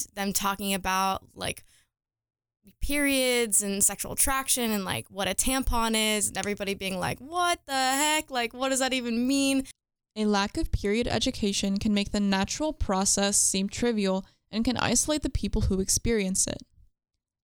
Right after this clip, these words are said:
Speaker 2: Educating people about menstruation is one way that Period at N C State works against the menstrual stigma,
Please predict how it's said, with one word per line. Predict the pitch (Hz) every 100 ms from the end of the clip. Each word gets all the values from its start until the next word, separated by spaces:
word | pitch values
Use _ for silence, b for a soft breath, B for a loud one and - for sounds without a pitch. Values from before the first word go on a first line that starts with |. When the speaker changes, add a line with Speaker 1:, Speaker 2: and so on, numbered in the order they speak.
| -
Speaker 2:
Educating | 220 254 302 320
people | 302 226 220 214
about | 196 185
menstruation | 196 233 - 185 190 196
is | 202 208
one | 202 220 254
way | 214
that | 202 -
Period | - 202 220 247
at | 247
N | 208 214
C | 220
State | - 180 180 B B B
works | - 208 220
against | 262 220 208
the | 202
menstrual | 190 185 -
stigma, | 196 - 214 185 208